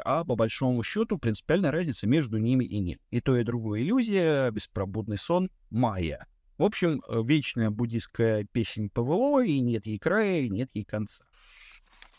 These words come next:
Ну и отсюда, конечно, переходим к другому популярному сценарию бессмертия.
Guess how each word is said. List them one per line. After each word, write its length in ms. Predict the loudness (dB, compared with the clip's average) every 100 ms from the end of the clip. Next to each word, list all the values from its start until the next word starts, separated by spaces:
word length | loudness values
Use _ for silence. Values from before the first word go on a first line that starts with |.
| -20 -20 _ _ _
Ну 100 | 2
и 60 | 4
отсюда, 340 | 2 2 0
конечно, 420 | 2 2 2 0
переходим 500 | -2 -2 0 2 2
к 60 | 2
другому 460 | 0 0 0 0 -2
популярному 600 | -2 0 2 0 -2 -4
сценарию 440 | -4 0 2 2
бессмертия. 800 | -2 -4 -2 0 0 0 -2 -2